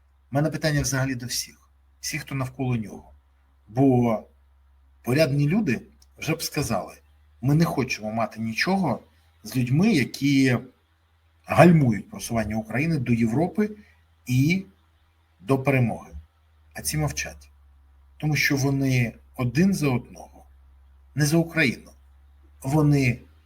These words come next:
тільки за своїх. А Україна для них, схоже,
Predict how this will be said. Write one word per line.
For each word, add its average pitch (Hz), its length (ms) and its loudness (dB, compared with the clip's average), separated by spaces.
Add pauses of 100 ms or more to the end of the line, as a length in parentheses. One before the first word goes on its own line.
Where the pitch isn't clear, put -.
(760)
тільки 131 360 -2
за 113 140 -6
своїх. - 600 -10 (840)
А 123 80 0
Україна 131 440 2
для 185 140 2
них, 165 180 2
схоже, 135 420 -6